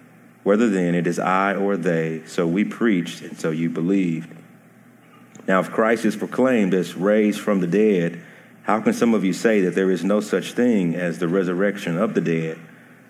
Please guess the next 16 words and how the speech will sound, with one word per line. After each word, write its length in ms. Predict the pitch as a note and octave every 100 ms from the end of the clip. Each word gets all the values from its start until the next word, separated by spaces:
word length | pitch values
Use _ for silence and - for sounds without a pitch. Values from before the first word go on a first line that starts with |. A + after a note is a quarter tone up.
| -
But 120 | - E2+
if 100 | F2+
there 180 | A2
is 140 | A2+ G#2
no 80 | G2+
resurrection 640 | G2 G2+ F#2+ G#2 G2+ F#2+
of 100 | F2
the 60 | E2+
dead, 520 | F#2 G#2 F2+ E2 E2 - -
then 120 | - F#2+
not 200 | F#2+ F#2+
even 200 | F2+ F2+
Christ 440 | - G#2+ A2 -
has 120 | E2+
been 220 | E2 E2
raised. 540 | E2 D#2 E2 E2 -